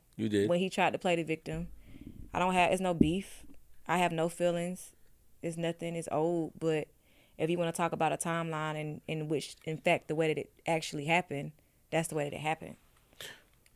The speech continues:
Speaker 1: What went wrong with y'all? What, what, what, what messed up?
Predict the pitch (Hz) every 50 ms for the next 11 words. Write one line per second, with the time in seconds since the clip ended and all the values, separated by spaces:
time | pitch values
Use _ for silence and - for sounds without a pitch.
0 | _ _ _ _ _ _ _ _ _ _ _ - 123 151 156 147 147 139 127 123
1 | 127 135 143 139 113 101 - - 101 92 87 82 76 - - - - - - -
2 | _ _ - - - _ _ _ _ - 104 107 120 135 139 - - 123 120 160
3 | 165 - - - 117 117 139 151 - - - - - 120 113 147 160 156 139 135
4 | 135 131 - - - - 120 117 104 -